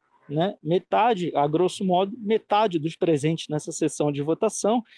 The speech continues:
que é uma sessão preparatória dos trabalhos ao longo dos próximos dois anos, mais um. Então, um número mágico seria de duzentos e cinquenta e sete deputados,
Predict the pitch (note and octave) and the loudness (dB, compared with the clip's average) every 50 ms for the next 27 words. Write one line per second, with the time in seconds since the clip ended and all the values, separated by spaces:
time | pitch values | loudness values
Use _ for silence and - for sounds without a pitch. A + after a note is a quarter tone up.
0 | _ _ - E3 C#3+ C#3 C#3 - D#3+ D3 - - C#3 C3+ B2+ A2+ - - D3+ D3 | _ _ -2 0 0 0 0 0 -2 -2 -2 -2 -4 -4 -4 -4 -2 0 0 2
1 | - D3+ D3 B2+ B2+ B2 - - D3+ D3+ E3+ G#3+ A#3+ A3 D3+ A#2 - _ _ _ | 2 2 2 2 2 0 -2 0 0 2 4 4 4 2 2 0 -2 _ _ _
2 | _ - C#3 C#3+ - - D3+ D3+ C#3+ C3 C#3 C3+ C#3+ C#3 C3 B2 - - - _ | _ -4 -4 -4 -2 0 0 2 2 2 2 2 2 2 0 -2 -4 -6 -14 _
3 | _ _ _ - D3 C#3+ C#3+ C#3 C#3 C#3 C3+ B2+ C#3 - - D3 C#3 B2+ - D3+ | _ _ _ -2 0 2 2 2 2 0 -2 -4 -6 -6 -4 -2 -2 -2 -2 -2
4 | D3 D#3 D#3+ A3 A3+ G3+ E3 F#3+ G3 G#3+ A#3 - - - - - - _ _ _ | -2 0 2 2 2 2 2 2 2 2 0 -2 -6 -12 -16 -18 -20 _ _ _
5 | _ _ - G3 F#3+ B3 C4 A#3+ F3+ D#3+ D3 C3+ - _ _ _ _ _ _ _ | _ _ -4 0 2 2 2 2 2 0 0 -2 -4 _ _ _ _ _ _ _
6 | _ - D#3+ D#3+ - - G3 G3+ G#3+ A3+ A3 A3 A3 G3+ F#3+ F#3 D3 C#3 - - | _ -8 -8 -6 -2 0 2 2 4 2 2 2 2 2 2 2 0 -2 -6 -12
7 | _ _ _ _ - F#3+ G3 G#3 A3 A3 G#3 G3+ G3+ G3 F#3+ G3 G3+ G#3+ A3 G3+ | _ _ _ _ -6 -2 0 2 4 4 4 4 4 4 4 4 4 4 2 2
8 | G#3 G#3 - - G#3 G3 F3+ C#3+ - - _ _ _ _ - - - - F#3+ F#3+ | 0 -2 0 2 2 4 4 2 0 -4 _ _ _ _ -20 -8 -2 0 2 2
9 | E3+ F#3 F#3+ F#3+ F#3+ F3 E3 D#3+ D3+ C#3 C3+ C3 B2+ B2+ B2+ C#3+ D#3+ D#3 C#3 C3 | 4 4 4 4 4 4 4 4 4 4 4 2 2 0 0 -2 -2 -2 -2 -2
10 | F#3 F#3+ F3+ - - - F3+ E3+ - C#3+ - - E3 D3+ - - D3+ D#3 C#3+ _ | -2 -2 -2 -2 -4 -4 -4 -2 -4 -4 -2 0 0 0 0 0 -2 -4 -4 _
11 | _ - D3+ C#3+ C3+ B2+ B2 A#2 - - - | _ -2 0 0 0 0 -2 -6 -12 -14 -18